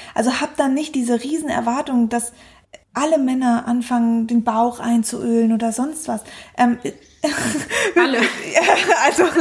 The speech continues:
Speaker 1: alle, alle Partner dann. Ähm, manche Männer können sich erst wirklich mit dem Baby identifizieren,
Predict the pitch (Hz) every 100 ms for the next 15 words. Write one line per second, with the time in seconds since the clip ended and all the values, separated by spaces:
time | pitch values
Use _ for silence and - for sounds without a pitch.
0 | - - - 494 - - - - 440 254
1 | 269 269 - 427 381 269 262 - 294 294
2 | 277 240 220 220 381 415 359 - 269 262
3 | - - - - 302 311 - 285 285 320
4 | 330 294 277 285 269 269 269 262 254 -
5 | 240 254 262 - 247 254 254 254 - -
6 | 220 _ _ _ - 247 262 247 226 240
7 | 247 240 226 226 226 220 226 - - 262
8 | 254 254